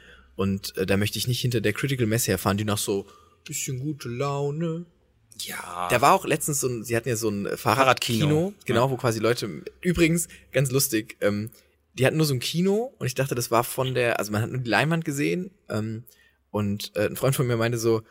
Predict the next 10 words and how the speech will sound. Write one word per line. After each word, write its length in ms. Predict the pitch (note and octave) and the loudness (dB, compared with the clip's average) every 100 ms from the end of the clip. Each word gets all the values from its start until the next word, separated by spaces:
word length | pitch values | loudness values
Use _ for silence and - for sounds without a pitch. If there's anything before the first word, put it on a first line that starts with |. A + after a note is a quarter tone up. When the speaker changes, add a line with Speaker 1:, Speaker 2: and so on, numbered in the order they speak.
| - | -2
Speaker 1:
„Haha, 220 | C#3+ D#3 | 2 4
das 140 | D3+ C#3+ | 4 2
wird 80 | |
bestimmt 220 | C#3+ D3+ D3+ | 0 0 0
von 120 | C#3+ | 2
Fahrrädern 440 | - C#3+ B2+ G#2+ | 4 6 4 2
angetrieben.“ 640 | E2 G2 - F3 E2+ G#2+ - - _ | 0 -2 -4 -4 -4 -4 -8 -20 _
Und 80 | A2 | -4
es 80 | G#2 | -4
wurde 160 | B2+ | -4